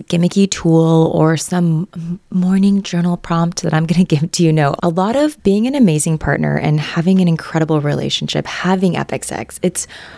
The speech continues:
really about understanding three key things. And we're gonna get into them today.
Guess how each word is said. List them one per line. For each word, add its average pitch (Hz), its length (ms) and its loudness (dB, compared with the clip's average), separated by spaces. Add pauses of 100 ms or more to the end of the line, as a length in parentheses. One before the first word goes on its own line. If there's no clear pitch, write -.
(160)
really 214 340 2
about 170 360 -2
understanding 147 800 -2 (100)
three 147 480 -4
key - 320 -10
things. - 640 -12 (720)
And 180 80 2
we're 208 140 2
gonna 233 180 2
get 170 160 -2
into 151 240 -2
them 147 180 -4
today. - 400 -12